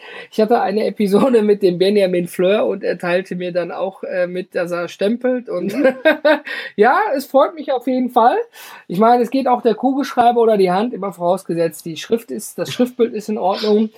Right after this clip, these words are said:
Speaker 1: Aber, äh, wie ich sehe, machst du es nicht großartig anders diesbezüglich als
Speaker 2: Ja.
Speaker 1: ich.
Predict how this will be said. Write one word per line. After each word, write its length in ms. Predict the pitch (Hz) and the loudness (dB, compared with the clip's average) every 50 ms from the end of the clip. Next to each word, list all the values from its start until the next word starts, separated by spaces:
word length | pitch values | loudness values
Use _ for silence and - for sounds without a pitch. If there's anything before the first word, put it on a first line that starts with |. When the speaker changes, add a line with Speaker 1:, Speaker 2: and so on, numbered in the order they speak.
| - - - - - - - | -18 -20 -14 -14 -14 -14 -14
Speaker 1:
Aber, 480 | _ - 202 196 247 247 240 240 233 233 - - - - _ | _ 0 2 4 4 4 4 4 2 -4 -10 -20 -20 -20 _
äh, 340 | - 202 202 208 214 208 185 | 2 4 6 6 6 4 4
wie 160 | 175 220 220 220 | 2 2 2 2
ich 100 | 202 - | 0 0
sehe, 240 | - 220 226 226 | 2 4 4 4
machst 360 | 214 202 202 214 208 - - 226 | 4 2 -2 -2 -4 -6 -4 -2
du 60 | 202 | -2
es 140 | 190 - - | -2 0 0
nicht 220 | 214 226 220 - | 0 0 0 -2
großartig 640 | - 196 196 208 202 - 196 180 180 196 175 - - | -2 2 2 2 2 2 -2 -2 -2 -4 -10 -10 -10
anders 340 | - 185 185 190 185 180 - | -10 -6 -4 -4 -4 -4 -6
diesbezüglich 720 | 190 185 175 - _ 190 175 - - 175 - 175 - - | -8 -8 -10 -8 _ -12 -10 -8 -10 -10 -10 -12 -12 -8
als 200 | 160 160 160 - | -6 -6 -6 -2
Speaker 2:
Ja. 60 | 185 202 | 0 -2
Speaker 1:
ich. 280 | 320 381 - - _ | -2 -2 -4 -12 _